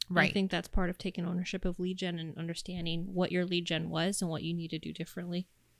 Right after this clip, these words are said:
Speaker 1: Um, you know what? They, I, th-, I don't think it was during this time, but, you know, then maybe it was. They, they were talking about the past two years,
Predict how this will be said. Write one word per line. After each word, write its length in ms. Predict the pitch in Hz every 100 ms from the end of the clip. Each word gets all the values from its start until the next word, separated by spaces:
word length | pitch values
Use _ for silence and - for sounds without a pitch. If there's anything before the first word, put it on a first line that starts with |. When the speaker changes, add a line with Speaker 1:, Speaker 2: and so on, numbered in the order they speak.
| - _ _ _
Speaker 1:
Um, 420 | 202 180 92 170 - - - - _ _ - - - - - _ _ _ -
you 220 | 202 220
know 140 | 220
what? 180 | 208 185
They, 260 | 202 - 185
I, 60 | 180
th-, 160 | 196 -
I 60 |
don't 160 | 247 247
think 120 | 262
it 40 |
was 120 | 233 175
during 220 | 185 180
this 160 | 170
time, 340 | - - 170 170
but, 200 | 165 160 - _ - - - - - - - - -
you 80 | -
know, 140 | 277 269 -
then 120 | 294
maybe 180 | 196 -
it 80 |
was. 260 | - - - - - - -
They, 200 | 190 220
they 180 | 202 220
were 80 | 214
talking 200 | 254 277
about 300 | 226 165 - _ _ -
the 160 | 202
past 380 | 220 233 240 -
two 80 | 269
years, 480 | 208 170 175 190